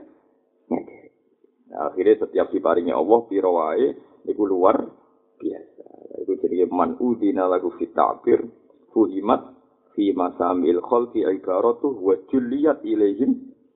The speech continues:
isyarat. Jadi, ndelalah iku, isyarah iku mari wusul, ndelalah wong ya diparingi faham.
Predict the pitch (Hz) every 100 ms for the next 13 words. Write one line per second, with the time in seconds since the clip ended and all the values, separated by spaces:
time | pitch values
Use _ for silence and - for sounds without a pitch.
0 | _ - - - - - _ _ _ _
1 | - - 92 92 90 90 92 98 123 -
2 | _ _ _ _ - 98 92 92 95 92
3 | 95 107 95 90 92 90 87 - 85 85
4 | 85 87 87 95 90 98 101 87 87 85
5 | 82 - 80 - - -